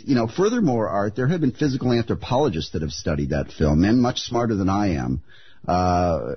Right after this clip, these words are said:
and experts in biomechanics who've studied it and have determined that the, the figure in the film is moving in a very non-human fashion. It's mo-, its mode of locomotion, locomotion, although it is bipedal, is very different from a human's.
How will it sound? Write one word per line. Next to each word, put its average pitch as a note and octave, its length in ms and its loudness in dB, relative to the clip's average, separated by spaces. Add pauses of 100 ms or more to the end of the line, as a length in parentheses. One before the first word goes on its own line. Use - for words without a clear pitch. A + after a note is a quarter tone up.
(120)
and G#2 140 2
experts A2+ 440 0
in F#2+ 140 0
biomechanics G2 1000 0
who've E2 140 -2
studied D#2 400 -2
it E2 180 -4 (260)
and G2 160 2
have F#2+ 120 2
determined D3 480 2
that G2+ 160 -4
the, G2+ 120 -12
the F#2+ 200 -6
figure G3+ 320 0
in C3+ 60 6
the G#2+ 60 2
film C3+ 400 0
is E2+ 160 -6
moving B2 380 2
in G2 80 -2
a G2 60 0
very A2 240 2
non-human G2+ 600 2
fashion. D#2+ 580 -2 (500)
It's A2+ 300 0 (340)
mo-, B2+ 720 0
its G#2+ 220 -4
mode C#3+ 180 2
of D#3 80 0
locomotion, A2+ 640 -2
locomotion, A2+ 880 0
although G2 300 0
it G#2 60 2
is F#2+ 120 2
bipedal, G2+ 540 -2
is F2+ 160 -2
very B2+ 260 2
different C#3 360 0
from D2 160 -2
a - 20 0
human's. B1 540 -6